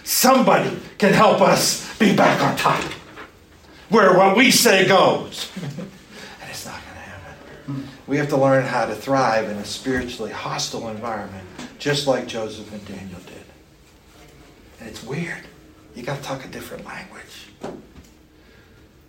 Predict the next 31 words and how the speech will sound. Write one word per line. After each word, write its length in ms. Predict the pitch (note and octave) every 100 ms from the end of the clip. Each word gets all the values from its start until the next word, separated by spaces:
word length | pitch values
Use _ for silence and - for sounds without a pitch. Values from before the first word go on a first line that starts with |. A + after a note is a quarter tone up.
| _ _ _ _ C3+ B2+
You've 100 | C3
gotta 260 | C3+ A2+
learn 280 | A2+ A#2+ A2
different 320 | - - -
customs. 760 | - - - - - - - - - - - - _ _ _ _ -
You 80 | -
can't 340 | - C#3 -
be 160 | - A2+
in 100 | G#2+
control. 580 | - G#2+ - D3 D3 D3 - - - -
And 80 | E3+
then 80 | F#3
I've 120 | F3+
got 200 | D#3+ -
tons 420 | - F3 G3 E3 C3
of 80 | C3
purpose 420 | D#3+ C#3+ A#2+ -
material. 360 | A#2+ - D3 D3+
The, 400 | C#3 - - -
the 80 | C#3
Proverbs 460 | G3+ G3+ F#3+ -
thirty-one 680 | - G3 F#3 D#3+ E3 D3+ C#3+
men, 380 | D#3 F3 D#3 - - - - - - -
<laughs> 1160 | E3 - - - - - - - - - - -
the 140 | C3+
husband 600 | C#3 - G#3 - - C#3+ C3+
of 320 | C3 - -
the 220 | C3 B2+
Proverbs 600 | - E3 E3 D#3 C#3 -
thirty-one 500 | E3 D3+ C3+ C#3 C3+
woman, 440 | D#3+ E3+ A#2 -